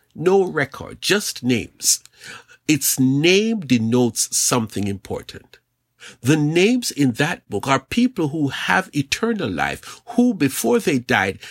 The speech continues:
had accepted Jesus as their savior and received the gift of eternal life. Hear me well. The name is entered into this book at the time you make your decision while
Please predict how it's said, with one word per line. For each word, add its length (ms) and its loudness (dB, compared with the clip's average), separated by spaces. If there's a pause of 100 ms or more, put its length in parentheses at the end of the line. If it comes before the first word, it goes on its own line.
had 180 0
accepted 640 -2
Jesus 520 -4
as 200 0
their 160 -2
savior 580 0
and 220 0
received 840 0
the 80 -4
gift 480 -4 (220)
of 140 0
eternal 480 0
life. 500 -10
Hear 260 4
me 180 4
well. 460 -2 (420)
The 200 4
name 500 2
is 320 0
entered 480 0
into 340 0
this 420 0
book 360 -4
at 200 0
the 160 -2 (120)
time 420 0
you 180 -4
make 520 -2
your 160 0
decision 720 -2
while 320 0